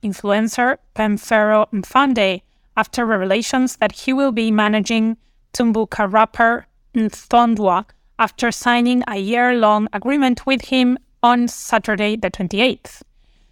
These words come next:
This is because the last time Mfande managed an artist, Ketura, it was a tumultuous relationship that people often likened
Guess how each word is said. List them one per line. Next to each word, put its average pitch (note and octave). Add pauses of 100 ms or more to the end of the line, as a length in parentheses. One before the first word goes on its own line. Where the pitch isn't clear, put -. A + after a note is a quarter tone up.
(300)
This C#4
is G#3+
because C#4
the A3
last G#3
time A3
Mfande A3
managed G#3+
an G#3
artist, C4 (120)
Ketura, G#3+ (180)
it -
was A#3
a A3 (160)
tumultuous B3+
relationship B3+
that G3+
people B3+
often A3+
likened A#3